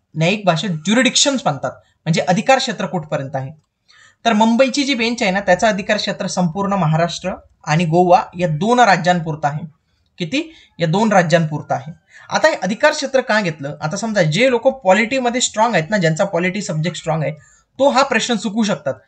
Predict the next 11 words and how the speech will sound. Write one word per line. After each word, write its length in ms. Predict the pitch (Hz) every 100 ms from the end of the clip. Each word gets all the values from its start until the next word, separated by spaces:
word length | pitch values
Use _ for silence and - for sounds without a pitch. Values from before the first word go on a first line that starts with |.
| _ - -
जर 80 | 226
त्यांनी 300 | 254 254 277
असं 200 | 247 262
विचारलं 400 | 233 - 214 226 254
की 60 |
एनसीएलटी 560 | 226 202 190 254 240 254
मुंबई 340 | 220 208 220
याचं 220 | 208 180
कार्यक्षेत्र 560 | 214 180 185 190 190 190
कुठपर्यंत 440 | 226 - 196 180 180
आहे, 220 | 151 147